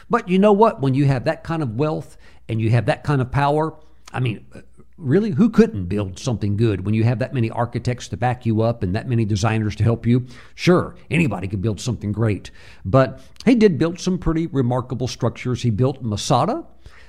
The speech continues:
Uh, and so when you go to Masada and you see his,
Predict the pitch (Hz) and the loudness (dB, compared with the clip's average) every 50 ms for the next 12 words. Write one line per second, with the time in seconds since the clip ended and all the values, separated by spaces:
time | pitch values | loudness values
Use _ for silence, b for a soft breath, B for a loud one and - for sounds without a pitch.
0 | b b - 101 101 - - - 107 95 - 120 104 104 104 104 101 107 101 95 | b b -10 -10 -10 -10 -8 -8 -8 -4 -2 0 0 2 2 2 2 2 0 0
1 | 98 101 - - 143 139 143 143 147 143 - 110 104 101 101 95 - - 123 120 | -2 -2 -2 -2 0 0 0 0 -2 -4 -4 -4 -2 -2 -2 -4 -4 -2 0 0
2 | 107 92 117 117 110 104 98 87 - | 2 2 2 2 4 2 0 -2 -4